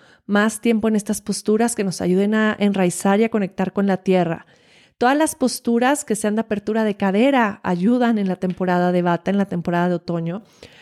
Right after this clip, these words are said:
Todas las flexiones hacia enfrente, estar sentado, estirar las piernas, llevar las manos hacia los pies, Paschimottanasana, Upavista Konasana,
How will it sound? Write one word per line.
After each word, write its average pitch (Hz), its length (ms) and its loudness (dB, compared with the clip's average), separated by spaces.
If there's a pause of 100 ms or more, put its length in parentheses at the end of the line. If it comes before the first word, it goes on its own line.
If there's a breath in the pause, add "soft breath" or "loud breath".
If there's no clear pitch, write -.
(140)
Todas 269 180 4
las 294 160 2
flexiones 226 400 0
hacia 196 180 -2
enfrente, 208 520 2
estar 190 220 -2
sentado, 196 440 0
estirar 185 340 0
las 185 220 -2
piernas, 190 680 0
llevar 185 440 2
las 185 220 0
manos 196 220 0
hacia 190 200 -2
los 180 220 -4
pies, 196 340 0
Paschimottanasana, 190 1300 -2 (420 soft breath)
Upavista 196 560 -2
Konasana, 190 880 0